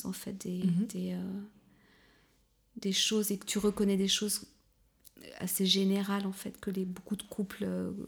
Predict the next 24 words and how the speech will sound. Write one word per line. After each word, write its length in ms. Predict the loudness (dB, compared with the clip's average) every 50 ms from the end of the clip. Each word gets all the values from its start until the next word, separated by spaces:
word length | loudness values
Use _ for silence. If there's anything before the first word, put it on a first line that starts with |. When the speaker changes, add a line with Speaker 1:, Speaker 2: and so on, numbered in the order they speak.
| -10 -12 -16 -18 -18 -12 -10
Speaker 1:
rencontrent, 680 | -2 0 0 0 0 0 -2 -2 -2 -2 -4 -6 -6 -6
hein. 160 | -4 -6 -6 -8 -12 _ _ _ _ _ -20 -20 _ _ _ -20 -20 _ _
Speaker 2:
Et 180 | 4 4 4 2
je, 140 | 0 0 2
Speaker 1:
Ouais. 200 | 2 2 0 -4 -8 -12 -14 _
Speaker 2:
par 180 | 0 2 2 2
curiosité, 560 | 0 2 4 6 6 6 6 4 4 4 2 4
j'ai 140 | 4 4
quand 80 | 4 6
même 120 | 6 6
envie 180 | 8 8 6 6
de 60 | 4
te 120 | 6 8 8
demander, 420 | 10 10 10 8 8 8 6 6
à 60 | 6
ton 160 | 4 4 6
avis, 260 | 6 6 6 4 0 -2
quelle 200 | 0 2 2 4
est 100 | 4 2
la 80 | 2
place 240 | 2 2 2 2 4
de 100 | 4 4
la 140 | 4 4 2
culture ? 500 | 2 0 -2 -2 0 0 0 0 -2